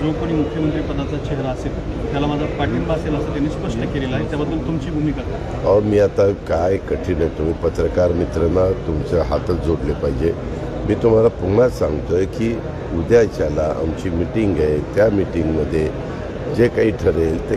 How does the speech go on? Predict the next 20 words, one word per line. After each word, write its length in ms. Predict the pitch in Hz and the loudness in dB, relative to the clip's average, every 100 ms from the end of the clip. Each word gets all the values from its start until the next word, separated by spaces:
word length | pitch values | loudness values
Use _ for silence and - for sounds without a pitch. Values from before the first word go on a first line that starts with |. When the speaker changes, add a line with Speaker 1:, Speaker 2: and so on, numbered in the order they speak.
| 90 | 0
Speaker 2:
खेळीमेळीच्या 680 | 104 117 117 107 98 95 95 | 4 4 4 4 2 2 2
वातावरणामध्ये 680 | 87 95 87 82 82 80 67 | 2 0 0 2 0 -2 -4
ठरेल 460 | 71 73 80 73 - | -4 -2 0 -2 -2
आणि 140 | 92 90 | -2 0
त्याला 360 | 98 95 92 90 - - - - - | 0 4 4 4 -4 -10 -10 -10 0
सगळ्यांची 460 | 120 123 131 117 117 | 2 4 2 0 -4
तिथं 300 | 98 - 104 | -4 2 4
मान्यता 520 | 90 82 82 78 95 | 4 2 2 0 -2
असेल, 280 | 85 - 80 | -2 -2 -2
काही 220 | - 64 | 2 0
प्रॉब्लेम 440 | - 92 73 76 73 | 2 0 0 -2 -2
नाही. 200 | 71 69 71 - - - - 139 | -2 -2 -4 -6 -8 -6 -6 -6
Speaker 1:
एकनाथ 200 | 143 160 165 | -4 -4 -4
शिंदेनी 280 | 165 175 185 | -4 -2 -2
उपमुख्यमंत्री 760 | 165 165 170 165 180 170 - 170 165 165 160 151 - 135 | -2 -2 -2 -2 -4 -4 -4 -4 -4 -4 -2 -2 -4 -4
म्हणून 200 | 135 156 | 0 4
Speaker 2:
नाही, 120 | 156 | 6
नाही, 280 | 147 120 117 | 6 6 4
एक 140 | 107 117 | 0 0
मिनिट, 200 | 87 | -2